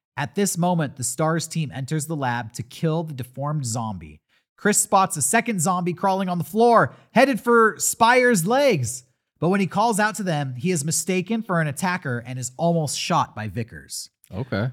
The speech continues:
Speaker 1: A lot of this, um, borrows from Dawn of the Dead.
Speaker 2: Yeah.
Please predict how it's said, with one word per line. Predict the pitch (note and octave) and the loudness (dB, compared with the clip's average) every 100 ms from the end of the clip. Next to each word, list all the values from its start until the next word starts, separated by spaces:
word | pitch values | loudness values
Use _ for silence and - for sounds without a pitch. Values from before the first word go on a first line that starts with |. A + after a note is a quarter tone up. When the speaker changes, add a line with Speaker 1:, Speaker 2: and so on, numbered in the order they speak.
| - | -6
Speaker 1:
A | C3+ | -2
lot | F3 D#4+ | 2 2
of | F4 C4 | 2 -2
this, | F#3+ E3+ - - - | -2 -2 -4 -10 -12
um, | D3 C#3+ C3+ C3 B2+ B2 A2+ _ _ A2+ | -6 -2 0 -2 -4 -6 -12 _ _ -14
borrows | G#2 C3 D#3 C3+ G#2+ G2 - | -6 -2 0 0 -2 -6 -6
from | A#2+ G#2+ | -6 -6
Dawn | G#2 G2 G2 | -6 -6 -8
of | E2+ | -12
the | F2 | -12
Dead. | G2+ F2+ G#2 | -10 -2 2
Speaker 2:
Yeah. | B2 G2+ | 4 2